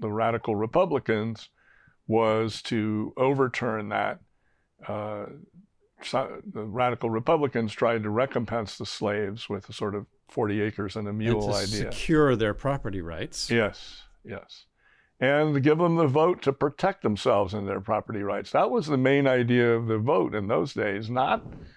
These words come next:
Speaker 1: to get them welfare payments.
Speaker 2: <laughs> Right. David, let me ask you to comment briefly on this before we move on, which is, am I not right, David, that both Woodrow Wilson and F-, uh, Franklin Delano Roosevelt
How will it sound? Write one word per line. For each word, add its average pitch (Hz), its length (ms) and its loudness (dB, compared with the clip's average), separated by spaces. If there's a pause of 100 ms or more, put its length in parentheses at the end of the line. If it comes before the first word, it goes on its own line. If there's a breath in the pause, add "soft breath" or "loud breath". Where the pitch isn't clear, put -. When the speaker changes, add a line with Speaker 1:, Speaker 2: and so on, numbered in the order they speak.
(540 loud breath)
Speaker 1:
to - 40 0
get 120 200 4
them 113 240 0
welfare 117 460 2
payments. - 800 -8
Speaker 2:
<laughs> - 380 -12
Right. 131 340 -6 (380 loud breath)
David, 151 320 4
let 165 140 -2
me 160 120 0
ask 143 240 -4
you 139 60 -4
to 123 60 -4
comment 120 340 -2
briefly 120 380 0
on 113 120 0
this 127 160 -2
before 160 440 -2
we 123 100 0
move 117 240 -2
on, 127 160 -2
which 120 180 -4
is, 131 180 -2 (280 soft breath)
am 190 160 0
I 226 120 -4
not 180 220 0
right, 156 300 -2 (100)
David, 135 400 -6
that 117 440 -4
both 123 320 -4
Woodrow 139 240 -4
Wilson 123 460 -4
and 98 220 -6
F-, - 220 -20
uh, 98 80 -10
Franklin 107 440 -6
Delano 98 360 -4
Roosevelt 104 560 -6